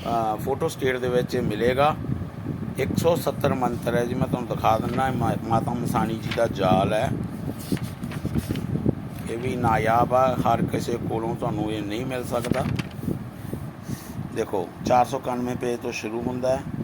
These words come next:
ਮੰਤਰ ਨੰਬਰ ਇੱਕ ਸੌ ਸੱਤਰ ਲਿਖਿਆ ਹੋਇਆ, ਠੀਕ ਹੈ ਜੀ। ਇਸ ਤਰ੍ਹਾਂ ਹੀ ਇਹ ਸਾਰਿਆਂ ਦੀਆਂ ਇਸੇ ਤਰ੍ਹਾਂ ਵਿਧੀਆਂ। ਆ ਜਿਹੜਾ ਹੈਗਾ ਸ਼੍ਰੀ ਚੰਦ ਮਾਤ-, ਅਹ, ਮਾਤਰਾ ਬਾਣੀ ਹੈ ਸ਼੍ਰੀ ਚੰਦ ਬਾਬਾ ਜੀ ਦੀ, ਆ ਰੈਪਾ ਘੋਰੀ ਜੀ ਦੀ ਕਲਾਮ ਆ।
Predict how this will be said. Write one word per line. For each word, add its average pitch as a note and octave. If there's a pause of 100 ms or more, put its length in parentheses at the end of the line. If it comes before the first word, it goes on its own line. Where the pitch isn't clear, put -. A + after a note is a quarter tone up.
(680)
ਮੰਤਰ B2
ਨੰਬਰ A2+
ਇੱਕ A#2
ਸੌ -
ਸੱਤਰ -
ਲਿਖਿਆ -
ਹੋਇਆ, D#2+ (160)
ਠੀਕ D3+
ਹੈ F#3
ਜੀ। C#3 (400)
ਇਸ B2+
ਤਰ੍ਹਾਂ B2
ਹੀ B2 (120)
ਇਹ A#2+
ਸਾਰਿਆਂ B2+
ਦੀਆਂ B2 (140)
ਇਸੇ A2+
ਤਰ੍ਹਾਂ A#2
ਵਿਧੀਆਂ। B2
ਆ B2
ਜਿਹੜਾ A#2+ (1500)
ਹੈਗਾ G#2 (960)
ਸ਼੍ਰੀ A#2
ਚੰਦ A#2
ਮਾਤ-, A2
ਅਹ, G2
ਮਾਤਰਾ G#2+
ਬਾਣੀ A2+
ਹੈ A2+
ਸ਼੍ਰੀ A2
ਚੰਦ G#2+
ਬਾਬਾ G#2
ਜੀ G#2+
ਦੀ, G#2+
ਆ G#2+
ਰੈਪਾ G#2
ਘੋਰੀ G#2+
ਜੀ G2+
ਦੀ G#2
ਕਲਾਮ A2
ਆ। A2+